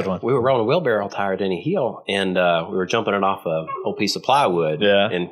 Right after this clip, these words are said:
Speaker 2: we had somebody else down there. It's me, my brother, and my cousin. And one person down at the bottom, they'd catch it so it wouldn't roll into the pond.
Speaker 1: Hey.
Speaker 2: Well, we missed it one time, and it rolled into the pond.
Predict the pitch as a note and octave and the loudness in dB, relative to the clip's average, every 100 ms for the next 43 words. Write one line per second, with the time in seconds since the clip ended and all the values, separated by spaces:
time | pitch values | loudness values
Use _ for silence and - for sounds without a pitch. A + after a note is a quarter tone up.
0 | - G#2+ A2 - - G2 A#2 C#3+ A2+ F#2 | -4 0 0 0 0 2 2 2 2 2
1 | F2+ G#2+ A2 B2 F#2+ G#2 G#2 F#2+ F2+ B2 | 0 0 0 2 2 2 2 2 0 2
2 | G#2+ F2 E2+ F2+ _ _ _ - G2 A2+ | 0 0 -8 -14 _ _ _ -4 -2 0
3 | G2+ - F#2+ F2+ D#2+ C3+ A#2 F2 E2 C3+ | 0 -2 0 -2 2 2 4 2 0 0
4 | B2+ - - E2+ E2 F2 F2+ F2 F2+ E2 | 0 -2 -4 -2 -2 0 0 0 -2 0
5 | F#2 G2+ A2+ A#2 _ _ - D3+ C#3+ - | 0 0 -2 -6 _ _ -6 0 0 -2
6 | - _ - - _ _ _ _ _ _ | -16 _ -20 -20 _ _ _ _ _ _
7 | _ - - _ - G2+ G2 - - F#2+ | _ -20 -20 _ 0 2 2 0 0 2
8 | A#2+ C#3+ - G2 A#2+ G#2 F#2+ D#2 D2 E2 | 4 2 0 2 2 2 0 0 -2 -8
9 | _ _ F#2 F2 F2+ F2 E2+ E2 - B2+ | _ _ 0 4 4 2 0 0 2 2
10 | E2+ D#2+ | 2 -2